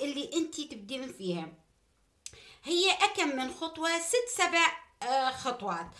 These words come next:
طيب هسه نشوف إيش كم خطوة، نبدي خطوة خطوة معاكم. أول خطوة هي تبدين فيها هي الصنفرة، هي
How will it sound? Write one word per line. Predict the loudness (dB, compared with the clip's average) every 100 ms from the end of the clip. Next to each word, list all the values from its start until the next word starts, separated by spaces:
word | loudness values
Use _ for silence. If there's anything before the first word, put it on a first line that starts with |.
| -20 -14 0
طيب | 2 4
هسه | 2 2 0
نشوف | 0 -4
إيش | -4 0
كم | 0 0
خطوة، | -6 -4 2
نبدي | 2 4 0
خطوة | -2 -2 0 -2
خطوة | -2 -4 0 0
معاكم. | 0 -2 -4 -4 -12 -12 -16 -20 -6 8
أول | 10 10 10 10 8
خطوة | 2 0 2 2
هي | 4 2 2 4 2 2 -2
تبدين | -8 -4 2 2 2
فيها | 0 2 2 2 2
هي | -2 -4 -4
الصنفرة، | -2 4 4 4 0 -2 -2 -8
هي | -6 -6 -2 0